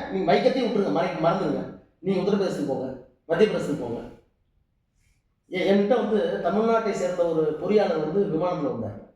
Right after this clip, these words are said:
அவர் வந்து பீகார்ல இருக்கார், ஒரு ஐ டி கம்பெனில இருந்தார். அவர் வந்து ஒரு மிகவும் பிற்படுத்தப்பட்ட,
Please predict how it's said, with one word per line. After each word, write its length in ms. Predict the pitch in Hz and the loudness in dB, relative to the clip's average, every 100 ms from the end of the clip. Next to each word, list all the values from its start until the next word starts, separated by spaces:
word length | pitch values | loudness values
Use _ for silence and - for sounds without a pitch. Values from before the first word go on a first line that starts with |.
| _ - | _ -4
அவர் 180 | 151 160 | 0 2
வந்து 200 | 160 196 | 0 -2
பீகார்ல 380 | 160 175 165 | -2 0 0
இருக்கார், 420 | - - 107 - - _ | -2 -4 -8 -12 -18 _
ஒரு 280 | - 151 139 | -2 0 0
ஐ 160 | 139 170 | 0 -2
டி 80 | |
கம்பெனில 140 | 160 135 | -2 -2
இருந்தார். 460 | 117 104 104 - - _ _ _ - | -4 -4 -6 -8 -18 _ _ _ 2
அவர் 200 | 190 214 | 4 4
வந்து 240 | 202 214 | 2 2
ஒரு 260 | 214 180 160 | 0 0 -2
மிகவும் 580 | 143 151 160 208 208 165 | -2 -2 0 0 0 -2
பிற்படுத்தப்பட்ட, 580 | 160 151 143 135 - | -4 -4 -4 -4 -2